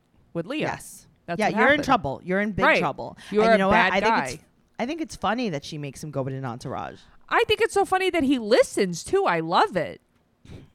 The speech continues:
Speaker 2: Yeah, I think, uh, you know what? Good for you, Miranda.
Speaker 1: Yeah, good for Miranda. He's a little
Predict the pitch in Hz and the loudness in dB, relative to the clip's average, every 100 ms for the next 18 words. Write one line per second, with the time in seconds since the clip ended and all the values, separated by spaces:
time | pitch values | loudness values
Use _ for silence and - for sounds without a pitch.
0 | _ _ - 151 151 214 320 587 440 160 | _ _ -20 -14 -2 0 2 4 4 4
1 | 180 240 202 - 151 - 165 _ _ 262 | 2 0 -4 -6 -8 -10 -20 _ _ -4
2 | 294 269 220 269 - 208 165 147 143 151 | -2 -2 -6 -10 -8 -8 -8 -8 -10 -8
3 | 143 135 202 440 508 508 554 587 523 440 | -8 -10 -2 -2 2 2 4 0 0 -2
4 | 494 403 269 320 427 262 | -2 -2 -4 -2 -2 -2